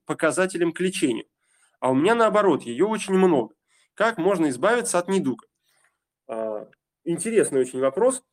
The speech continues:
а, потому что практически в жизни как получается? Мы о чём-то утверждаем, что желчи много. А как только начинаешь разбираться чуть-чуть, то оказывается, а на основании чего мы решили, что желчи много?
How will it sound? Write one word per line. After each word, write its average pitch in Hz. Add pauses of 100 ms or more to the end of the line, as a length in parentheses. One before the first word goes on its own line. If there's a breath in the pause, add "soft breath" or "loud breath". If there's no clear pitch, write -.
(440)
а, 117
потому 170
что 151
практически 170
в 117
жизни 131
как -
получается? -
Мы 214
о 147
чём-то 185
утверждаем, 170
что -
желчи 190
много. 143 (760)
А 143
как 185
только 240
начинаешь 208 (120)
разбираться 196
чуть-чуть, - (920)
то 185
оказывается, 202
а 135
на 175
основании 214
чего 190
мы 220
решили, 180
что 139
желчи 165
много? 156